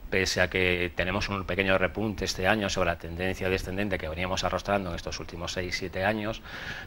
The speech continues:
pero todavía nuestra línea tendencial es descendente, por tanto aún tenemos margen de mejora.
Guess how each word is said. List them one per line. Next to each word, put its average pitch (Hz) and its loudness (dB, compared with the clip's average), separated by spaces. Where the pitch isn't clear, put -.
pero - 6
todavía 107 10
nuestra 98 0
línea 101 4
tendencial 104 4
es 101 2
descendente, 82 -4
por - -10
tanto 82 -4
aún 92 -2
tenemos 87 0
margen 85 -2
de 80 -10
mejora. - -10